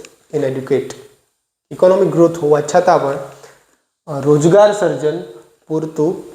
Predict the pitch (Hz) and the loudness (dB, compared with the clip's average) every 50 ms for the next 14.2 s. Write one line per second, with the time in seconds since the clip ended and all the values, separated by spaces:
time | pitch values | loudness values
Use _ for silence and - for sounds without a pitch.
0 | - 135 135 139 135 - 139 113 - - - _ _ _ _ _ _ _ _ _ | -4 -2 -2 -2 -2 -4 -8 -12 -14 -16 -20 _ _ _ _ _ _ _ _ _
1 | _ _ _ _ _ _ _ _ _ - - 160 175 170 - 208 202 202 - - | _ _ _ _ _ _ _ _ _ -2 0 0 2 2 2 0 0 0 -2 -10
2 | - - - - _ _ _ _ _ _ - 185 190 175 226 247 220 143 - - | -16 -20 -20 -20 _ _ _ _ _ _ 0 2 4 6 6 6 4 4 2 -4
3 | 180 170 185 180 185 185 175 165 170 175 - 196 196 190 185 185 - - - 165 | -4 -2 -2 0 0 0 0 -2 -2 0 2 4 4 4 2 0 -4 -8 -6 0
4 | 170 196 185 180 180 185 185 180 180 - - - - - - _ _ _ _ - | 2 2 4 4 4 4 4 4 2 -2 -8 -14 -20 -20 -20 _ _ _ _ -8
5 | 151 147 151 151 - 220 220 214 220 220 220 220 - - - - - 180 175 165 | -8 -6 -4 0 2 4 4 4 4 2 2 2 -2 -10 -10 -8 -6 -6 -6 -4
6 | 147 160 185 202 185 202 190 190 190 190 - - - - _ _ _ _ _ _ | 0 2 2 2 2 2 0 0 -2 -4 -10 -14 -18 -20 _ _ _ _ _ _
7 | _ - 156 156 160 156 139 165 170 170 170 180 175 226 214 196 196 202 196 196 | _ -6 -4 -2 -2 -2 0 2 2 2 2 4 4 4 4 4 4 4 4 4
8 | 185 190 185 180 175 - - 170 165 165 170 - 151 151 151 160 175 196 190 - | 2 2 2 0 0 0 0 2 2 0 -4 -8 -8 -4 0 0 0 0 0 0
9 | 220 - - - - - 196 190 196 196 208 196 165 156 165 - 165 170 175 165 | -2 -2 -2 -2 0 2 2 4 4 4 4 2 2 0 -4 -4 -4 -2 -2 0
10 | 170 170 165 165 156 - 175 180 208 240 233 - - - - _ _ _ - 170 | 0 0 0 -2 -2 -2 0 0 -2 -2 -6 -10 -18 -20 -20 _ _ _ -2 0
11 | 175 170 - - 185 196 202 185 156 - - - - - - - - _ - - | 0 0 2 2 2 4 6 4 4 2 0 -6 -10 -14 -18 -20 -20 _ -10 -8
12 | 156 156 156 156 156 156 - - 147 147 143 135 127 - - - - - - _ | -4 -2 -2 -2 -2 -4 -2 -2 0 0 0 -2 -4 -6 -10 -12 -14 -18 -20 _
13 | _ _ _ _ - 156 151 151 147 156 208 202 - - - 214 214 214 214 214 | _ _ _ _ -4 -2 -2 0 2 2 2 2 0 0 2 2 2 2 2 2
14 | 254 240 196 | 4 4 4